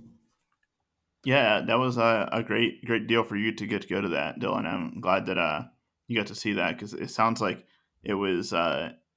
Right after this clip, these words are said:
it w-, it was a who's who of the nascar industry, uh, outside of the, the biggest who's who, I guess you could say, outside of the racetrack.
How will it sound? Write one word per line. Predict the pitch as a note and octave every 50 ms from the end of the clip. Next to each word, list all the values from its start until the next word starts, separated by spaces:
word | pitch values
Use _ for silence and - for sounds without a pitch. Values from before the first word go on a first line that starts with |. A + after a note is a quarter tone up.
| _ _
it | A2+
w-, | A2 G2+ G2 F2+ - -
it |
was | G#2+ A2 G#2
a | G2+
who's | G2+ C3 B2+ B2 A#2+ A#2+ -
who | - A2+ G#2+ E2 C#2+ C#2+ - -
of | - G2+ -
the | G2+
nascar | G2+ G#2 G#2 G#2 - - - G2+ D#2+
industry, | D2 D#2+ G#2+ - - - F#2 D2 D#2 D#2+ - - - _ _ -
uh, | F#2 - -
outside | - A2 F#2+ D#2 - - G#2+ G2+
of | F2
the, | D#2+ F#2+
the | A2 A#2+
biggest | A2+ G#2+ B2 B2+ A#2+ G#2+ - -
who's | - A2 G#2+ G#2 -
who, | - A2 F#2
I | E2+
guess | - E2+ - - G#2
you | G2+
could | A2 G2+
say, | - - F#2 F#2 F2 -
outside | - - - - - - G2+ F2+ F#2
of | D#2+
the | D2
racetrack. | D2+ F2 - - - - - - - -